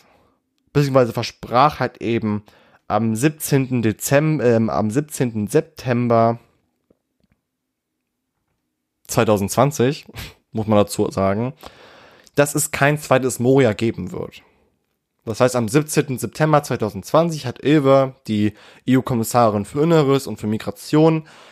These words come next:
ähm, nach dem Brand am achten September gesagt, circa eine Woche danach, das neue Lager, was entstehen soll. Es ist ja, es ist ja so ganz klar, das ist, die E U plant jetzt ein neues Lager, was ja im September zweitausendeinundzwanzig fertiggestellt werden soll.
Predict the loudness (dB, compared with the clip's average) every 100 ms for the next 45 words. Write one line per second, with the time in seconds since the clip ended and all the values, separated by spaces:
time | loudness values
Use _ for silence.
0 | -20 _ 0 4 4 2 -2 -6 -8 -2
1 | 0 0 -2 -2 0 0 0 -2 -4 -4
2 | -6 -6 -6 -4 -4 -2 2 2 0 -8
3 | -20 _ _ -6 -2 0 0 0 -2 -2
4 | -4 0 0 0 -4 -20 -20 -20 _ _
5 | _ _ -2 0 2 4 4 4 4 2
6 | 0 -6 -8 -4 -4 -6 -8 -8 -10 -8
7 | 0 2 2 -2 -2 0 2 0 -4 -4
8 | 0 2 2 -2 -10 -12 -12 -10 -4 -4
9 | -2 -4 -4 -4 -2 -4 0 2 4 4
10 | 2 0 -2 -2 -8 -10 -6 -2 0 0
11 | -2 -4 -4 -4 -4 -4 -6 -6 -2 -2
12 | -2 -4 -2 0 0 0 -2 -2 -2 -4